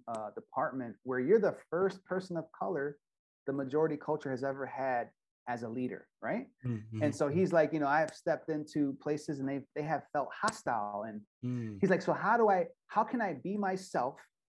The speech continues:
Speaker 1: but yet touch their language, their vernacular, their, their way of being and doing," right? And so he said, I, he compared it to being like a chameleon, right? So the cham-,
Speaker 2: Mm.
Speaker 1: a chameleon is a little animal that, you know, depending on their context, they can shape,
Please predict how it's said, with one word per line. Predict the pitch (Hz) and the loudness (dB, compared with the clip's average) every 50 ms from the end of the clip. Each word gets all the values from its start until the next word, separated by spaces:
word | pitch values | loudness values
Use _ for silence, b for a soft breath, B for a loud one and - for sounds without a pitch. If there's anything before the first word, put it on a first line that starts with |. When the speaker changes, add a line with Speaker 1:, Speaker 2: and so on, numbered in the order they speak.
| _ - | _ -2
Speaker 1:
but | 139 160 156 147 | 0 0 0 2
yet | 151 165 156 - - | 4 4 4 4 0
touch | - - 185 175 - - - - | 0 0 0 0 0 -4 -14 -8
their | 127 151 156 151 | -4 -2 0 2
language, | 143 139 147 156 151 139 127 113 107 | 2 2 2 2 2 2 0 0 0
their | 117 127 127 | 0 0 0
vernacular, | 123 123 120 127 135 143 143 - 113 107 104 104 | 0 0 -2 0 0 -2 -2 -4 -6 -10 -4 0
their, | 123 127 127 123 123 - _ _ _ _ _ - | 2 4 4 4 2 -2 _ _ _ _ _ -4
their | 127 147 147 147 | 2 4 4 6
way | 139 143 160 175 170 165 | 6 6 6 6 6 6
of | 151 123 113 113 | 4 2 -2 -4
being | 135 151 165 170 170 165 151 143 | -4 -2 -2 0 0 0 0 0
and | 131 123 | -2 -2
doing," | 113 135 151 185 180 143 120 101 92 92 | -2 0 0 2 2 0 0 -2 -6 -10
right? | 98 107 117 135 151 147 - - | -8 -6 -2 -2 -2 -2 -4 -4
And | 127 127 127 | -6 -6 -4
so | - - 143 135 131 131 127 123 127 b b b b b | -2 0 2 4 4 2 2 0 -4 b b b b b
he | - - 190 | -2 0 0
said, | 185 190 185 165 | 2 4 6 6
I, | 151 147 - - | 6 4 4 2
he | - 170 | -2 -2
compared | 165 - 175 151 139 - - - - - 214 226 220 180 | -2 -2 -4 -4 -4 -6 -12 -10 -2 2 4 6 6 6
it | 160 135 - - - - | 4 2 0 -4 -8 -4
to | 156 147 143 131 123 120 | -2 0 0 -2 -2 -2
being | 147 160 156 151 | -2 0 0 -2
like | 143 135 131 120 | -2 -4 -6 -8
a | - - - | -14 -16 -10
chameleon, | - 160 196 247 254 220 185 147 117 98 90 - _ _ _ | -4 0 4 4 6 6 4 4 2 -2 -6 -12 _ _ _
right? | - 113 131 156 151 - | -6 -4 -4 -4 -4 -2
So | - 165 | -2 0
the | 135 139 | 0 0
cham-, | 143 147 127 110 95 107 | 0 0 0 -2 -4 -6
Speaker 2:
Mm. | |
Speaker 1:
a | 135 | -8
chameleon | - - 156 165 196 226 214 208 185 175 | -10 -6 -4 -2 0 0 0 0 0 0
is | 165 139 | 0 2
a | 147 143 | 2 2
little | 151 147 143 | 2 2 2
animal | 139 147 151 156 160 165 175 160 | 2 0 0 0 0 0 2 2
that, | 151 143 - b b b b _ _ 247 | 2 2 0 b b b b _ _ 4
you | 226 | 6
know, | 196 175 151 B B B B - - | 6 6 4 B B B B -2 0
depending | 170 165 - 180 170 175 175 170 170 | 0 0 2 2 0 2 2 0 0
on | 160 160 | 0 0
their | 156 143 143 | 0 -2 -4
context, | - - 170 165 180 175 - - 185 180 - - | -2 0 2 2 2 0 0 -2 -2 -2 -2 -4
they | - 156 | -4 -2
can | 151 - 160 151 143 | 0 0 0 -2 -2
shape, | - - - 165 170 175 170 | -4 -2 2 4 4 4 2